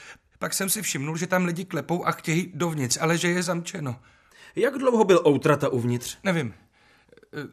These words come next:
Speaker 1: asi hodinu. Už jsem chtěl jít pryč, když se najednou otevřely dveře. A Outrata vyšel ven. Byl úplně bledej, měl naditý kapsy a byl celý od krve. Dost se klepal a řekl mi, že mizíme.
Speaker 2: Řekl ještě něco?
Speaker 1: Ne,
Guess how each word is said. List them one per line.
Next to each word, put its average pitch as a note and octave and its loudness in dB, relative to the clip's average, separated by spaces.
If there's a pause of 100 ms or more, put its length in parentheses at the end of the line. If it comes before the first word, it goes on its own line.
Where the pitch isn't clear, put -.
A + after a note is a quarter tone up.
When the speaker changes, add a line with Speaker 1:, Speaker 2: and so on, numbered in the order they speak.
Speaker 1:
asi D#3+ -4
hodinu. C#3+ -4 (680)
Už - 0
jsem G3 2
chtěl G3+ 0
jít - -4
pryč, F#3 -2
když E3 -4
se F3+ -2
najednou F3+ 0
otevřely F3 -2
dveře. C#3+ -4 (440)
A - -12
Outrata D#3 -4
vyšel E3 0
ven. C#3+ -2 (600)
Byl D#3 -2 (220)
úplně D#3 -4
bledej, D3 0 (420)
měl E3 0
naditý E3+ 0
kapsy F3+ 0
a - -8
byl D3 -2
celý F3+ 0
od F#3 -4
krve. D3+ -2 (560)
Dost F#3 -2
se - 0
klepal F3 -2
a D#3+ -2
řekl F3 -4
mi, F3+ 0
že F#3 0
mizíme. E3 0 (680)
Speaker 2:
Řekl A#2+ -2
ještě A2+ -2
něco? A#2 -2
Speaker 1:
Ne, E3+ -2